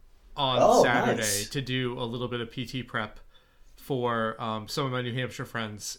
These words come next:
Speaker 1: and I, I couldn't make it. I got invited the night before, and it was snowing, and I basically don't have control over my schedule anymore. But I, I was excited, just one, to be asked, and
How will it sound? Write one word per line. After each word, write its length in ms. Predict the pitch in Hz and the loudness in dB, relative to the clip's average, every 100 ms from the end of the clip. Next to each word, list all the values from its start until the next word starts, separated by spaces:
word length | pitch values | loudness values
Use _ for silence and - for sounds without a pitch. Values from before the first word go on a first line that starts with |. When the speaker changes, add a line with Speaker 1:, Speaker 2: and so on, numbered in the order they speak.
| - | -8
Speaker 1:
and 440 | 139 131 120 113 - - _ _ | -4 -2 -2 -4 -12 -20 _ _
I, 260 | 151 147 139 | 4 4 6
I 140 | 139 | 2
couldn't 260 | 139 170 147 | 2 0 0
make 220 | 120 113 | -2 0
it. 120 | 110 107 | -2 -2
I 120 | 120 | -2
got 220 | 123 117 | 0 -2
invited 380 | 110 120 113 104 | -2 -2 -2 -4
the 40 | |
night 220 | 107 110 | -4 -4
before, 440 | 117 - 120 113 113 | -4 -6 -4 -2 -2
and 80 | 113 | -4
it 80 | |
was 160 | 127 127 | -6 -4
snowing, 540 | - 123 117 117 113 | -2 -2 -2 -4 -6
and 420 | 120 113 110 107 - - _ - - - | -6 -6 -6 -8 -14 -20 _ -20 -20 -16
I 300 | 127 - 151 | -10 -2 0
basically 500 | 139 151 147 139 131 | 2 0 0 -4 -2
don't 180 | 123 117 | 0 -2
have 180 | 127 - | -4 -6
control 380 | 117 - 113 113 | -10 -6 -4 -4
over 180 | 113 | -6
my 120 | 110 98 | -8 -8
schedule 480 | - 117 113 113 | -4 -4 -2 -4
anymore. 460 | 104 101 95 95 92 - _ - _ - | -4 -6 -10 -12 -14 -20 _ -20 _ 2
But 260 | 143 113 - | 4 4 -4
I, 400 | 135 131 127 127 - | 0 2 2 -2 0
I 140 | 131 | 0
was 220 | 131 117 | 2 0
excited, 600 | 123 - 151 139 139 113 | -4 0 2 4 2 -2
just 280 | - 135 - | -4 -4 -4
one, 420 | 123 143 135 123 | 0 4 4 2
to 100 | 113 | -4
be 180 | 123 113 | -4 -2
asked, 400 | 120 110 107 - | -2 -2 -4 -6
and 240 | 110 101 | -6 -8